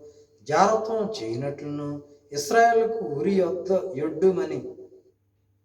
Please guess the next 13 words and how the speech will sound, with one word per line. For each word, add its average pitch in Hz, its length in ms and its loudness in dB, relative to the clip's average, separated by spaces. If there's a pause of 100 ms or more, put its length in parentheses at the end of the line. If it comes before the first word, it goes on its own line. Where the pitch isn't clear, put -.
(440)
బాలాకు 190 960 2
నాకు 131 380 -10 (340)
నేర్పిన 147 520 -2
బిలాం 190 640 2
బోధన 180 300 0
అనుసరించి 175 520 -6
వారు 180 280 0
నీలో 147 580 -6 (140)
ఉన్నారు." 123 520 -8 (1900)
ఏంటి 170 500 0
బిలాము 165 720 0 (840)
బోధ? 143 240 2 (1120)
బిలాము 226 760 2